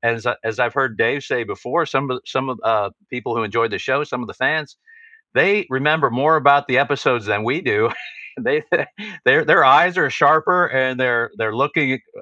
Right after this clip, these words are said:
you know, very closely at it. It's, it's very rewarding, you know, to interact, uh, with people.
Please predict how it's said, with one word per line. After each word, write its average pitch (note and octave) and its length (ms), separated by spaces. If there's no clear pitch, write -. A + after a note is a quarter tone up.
you B2+ 100
know, A2 160
very C#3+ 300
closely B2 560
at F#2 120
it. G2+ 60
It's, F#2+ 160
it's G#2+ 220
very G3+ 260
rewarding, A2 680
you F#2+ 80
know, G#2 100
to A#2 80
interact, A2 600
uh, F2 260
with F2 200
people. F#2 360